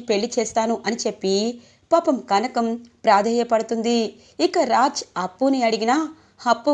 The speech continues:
కూడా, "నాకు ఏ సంబంధం లేదు బావా, కళ్యాణ్ని నేను పెళ్లి చేసుకోను" అని చెప్పడంతో పాపం రాజ్ ఇంటికి వచ్చేస్తారు. ఇక దుగ్గిరాల వారంతా రాజ్ కోసం ఎదురు చూస్తూ ఉంటారు. కావ్య అంటుంది, "మీరు వచ్చారు కదా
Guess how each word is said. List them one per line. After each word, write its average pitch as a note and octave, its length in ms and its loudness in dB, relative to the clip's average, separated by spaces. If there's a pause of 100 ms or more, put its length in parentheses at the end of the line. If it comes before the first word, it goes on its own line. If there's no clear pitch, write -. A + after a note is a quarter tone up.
కూడా, A#3 180 4 (580)
"నాకు C#4 200 -2 (160)
ఏ - 60 6
సంబంధం B3 520 -4
లేదు A3 180 0
బావా, G#3+ 300 0 (500)
కళ్యాణ్ని E4 440 2
నేను A3 240 -2
పెళ్లి G3+ 260 0
చేసుకోను" A#3 460 -2
అని G3+ 160 -4
చెప్పడంతో A#3 720 -2 (320)
పాపం E4+ 260 4 (140)
రాజ్ G#3 320 0 (400)
ఇంటికి B3+ 340 -2
వచ్చేస్తారు. A#3 580 2 (480)
ఇక E4+ 140 0 (100)
దుగ్గిరాల C#4+ 540 2
వారంతా A#3 420 2 (460)
రాజ్ F4 320 0
కోసం A3+ 240 -2 (100)
ఎదురు G#3 220 -4
చూస్తూ A#3 280 -4 (100)
ఉంటారు. A3 500 0 (340)
కావ్య G#3+ 320 4
అంటుంది, A3+ 360 -2 (440)
"మీరు B3+ 260 0
వచ్చారు B3+ 380 -2
కదా G#3+ 180 6